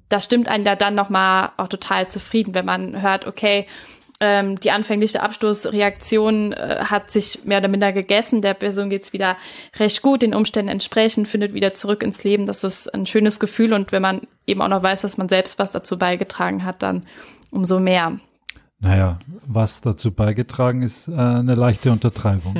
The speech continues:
Speaker 2: Also
Speaker 1: <laughs>
Speaker 2: noch ein, ich hab's eingangs gesagt, ich sag's dir noch mal, Hut ab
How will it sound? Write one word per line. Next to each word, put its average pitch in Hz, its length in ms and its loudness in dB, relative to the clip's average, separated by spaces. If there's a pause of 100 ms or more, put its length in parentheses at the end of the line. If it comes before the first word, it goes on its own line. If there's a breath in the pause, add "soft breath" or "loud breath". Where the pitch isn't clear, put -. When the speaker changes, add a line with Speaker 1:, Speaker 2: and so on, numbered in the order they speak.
Speaker 2:
Also 104 360 4 (480)
Speaker 1:
<laughs> - 440 -2
Speaker 2:
noch 127 220 4
ein, 160 400 2 (160)
ich - 140 0
hab's - 260 -2
eingangs 156 460 2
gesagt, 143 380 2
ich 117 120 0
sag's 135 240 0
dir 131 80 4
noch 131 200 2
mal, 135 120 4
Hut 147 220 2
ab 143 300 0